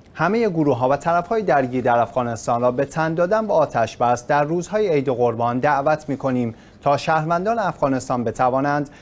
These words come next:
حداقل چند روز عید را راحت سپری کنند و شاید این موضوع به تلاش‌هایی برای برقراری صلح پایدار بیانجامد.»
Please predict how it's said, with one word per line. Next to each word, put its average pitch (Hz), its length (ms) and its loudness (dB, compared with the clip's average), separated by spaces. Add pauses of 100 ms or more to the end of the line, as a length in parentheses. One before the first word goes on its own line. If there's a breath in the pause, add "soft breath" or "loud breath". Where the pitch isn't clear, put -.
(120)
حداقل 123 720 2
چند 151 380 -2
روز 175 240 -4
عید 123 360 -2
را 127 160 2
راحت 143 360 0
سپری 139 420 -2
کنند 120 420 -2 (320 loud breath)
و 127 160 4
شاید 123 500 2
این 131 120 0
موضوع 120 540 -2 (220 loud breath)
به 156 100 0
تلاش‌هایی 175 680 0
برای 143 320 2
برقراری 165 680 0
صلح 139 420 -2
پایدار 120 580 0
بیانجامد.» 127 720 0